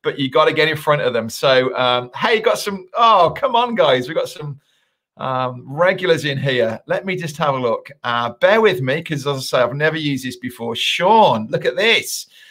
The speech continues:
Um, it's a, a new, um, I don't know that I can adjust this. I can't. Right.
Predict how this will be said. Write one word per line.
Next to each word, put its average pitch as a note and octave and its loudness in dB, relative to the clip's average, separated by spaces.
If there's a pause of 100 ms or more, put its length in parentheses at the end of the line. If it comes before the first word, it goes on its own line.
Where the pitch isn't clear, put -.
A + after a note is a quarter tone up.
(300)
Um, C3 -4 (520)
it's B2 -6
a, B2 0
a B2+ 0
new, D#3 -4 (280)
um, C3+ -4 (1200)
I C#3+ -6
don't E3+ 2
know D#3 0
that C#3+ 4
I C#3 6
can C3+ -6
adjust C3 -2
this. A#2+ -8
I - -12
can't. A2 0
Right. B2+ 0